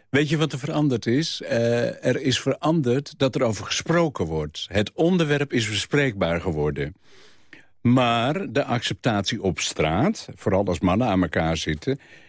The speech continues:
dat vind ik echt, eh, ja, betreurenswaardig. Dat zou veel beter moeten zijn. Want ik heb net zoveel recht op de straat als iemand anders.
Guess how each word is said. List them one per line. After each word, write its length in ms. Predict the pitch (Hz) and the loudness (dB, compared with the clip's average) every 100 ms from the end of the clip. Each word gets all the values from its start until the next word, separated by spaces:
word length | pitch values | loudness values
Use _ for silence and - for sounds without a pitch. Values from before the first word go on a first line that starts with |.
| - | -12
dat 220 | - 123 - | -2 -2 0
vind 180 | 135 | 2
ik 280 | 147 160 - | 2 0 -2
echt, 380 | 196 147 - - | 0 0 -2 -2
eh, 1700 | 120 104 101 98 98 98 95 92 92 - - - - - - - - | 2 4 4 4 2 2 -2 -4 -8 -12 -12 -12 -12 -14 -14 -12 0
ja, 220 | 139 123 | 2 2
betreurenswaardig. 1300 | 101 110 123 131 131 110 98 175 220 127 98 104 - | 0 -4 -2 2 4 2 2 0 2 2 2 0 -2
Dat 140 | 143 | -4
zou 200 | - 147 | 0 0
veel 140 | 123 110 | 2 0
beter 300 | 151 190 190 | 0 0 2
moeten 220 | 151 127 | 0 0
zijn. 220 | 123 117 | -2 0
Want 120 | 110 | 0
ik 120 | 165 147 | 0 0
heb 140 | 127 | 2
net 180 | 160 156 | 0 2
zoveel 260 | 139 135 | -2 0
recht 260 | 127 127 - | 2 0 -2
op 100 | 113 | -4
de 60 | 107 | -2
straat 380 | - 123 113 | 0 2 2
als 100 | 113 | 0
iemand 240 | 120 107 101 | 2 2 2
anders. 480 | 165 202 180 - | 0 0 -2 -4